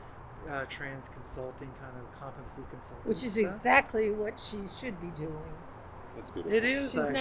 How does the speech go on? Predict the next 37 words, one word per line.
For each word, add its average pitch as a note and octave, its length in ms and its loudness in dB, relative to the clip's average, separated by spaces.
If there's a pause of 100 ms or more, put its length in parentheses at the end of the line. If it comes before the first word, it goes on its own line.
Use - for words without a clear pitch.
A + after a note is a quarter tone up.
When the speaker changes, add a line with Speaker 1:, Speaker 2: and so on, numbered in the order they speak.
Speaker 2:
not - 40 6
only B3 220 10
Speaker 1:
I A3+ 100 4
Speaker 2:
good C4+ 160 10
at A#3+ 120 10
it, - 20 -
Speaker 1:
mean F3+ 100 6
Speaker 2:
but F#3+ 120 -2
she A#3+ 140 -2
has G#3+ 220 0
this F#3 180 0
deep A3+ 320 0
understanding, G#3 760 0
of F3 120 -6 (180)
course. F3 640 2 (580)
Speaker 1:
Yeah, G#3+ 200 6
Speaker 2:
And F#3+ 80 6
Speaker 1:
which F#3+ 120 2
I've G3 140 4
been, F3+ 260 0 (180)
well, E3+ 160 6
being E3 380 4
here F3 240 6
has D3+ 100 0
given D3+ 180 0
me D3+ 40 -2
all C#3+ 160 2 (340)
amazing D3+ 400 0
opportunities C3+ 840 -6
to B2+ 160 -4 (140)
Speaker 2:
Well, A#3+ 140 2
having C#4 320 0
been C4+ 140 -2
at A3+ 100 -2
the B3 80 -4
Q - 300 -6
Center, G3+ 520 0